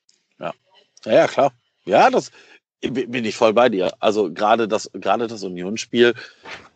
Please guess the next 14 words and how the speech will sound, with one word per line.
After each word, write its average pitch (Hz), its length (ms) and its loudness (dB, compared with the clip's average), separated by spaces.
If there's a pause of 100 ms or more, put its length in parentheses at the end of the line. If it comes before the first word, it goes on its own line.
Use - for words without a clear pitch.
(580)
mu-, 110 460 2
also 135 180 0 (160)
ganz 175 260 2
ehrlich, 190 440 4 (240)
allein, 196 560 0 (240)
dass 151 180 -4
wir 175 80 0
darüber 143 540 -2
sprechen, 147 440 -6
dass 135 180 -4
wir 139 140 0
zehn 175 320 0
Minuten 160 680 -6 (520)
normalen, 151 880 2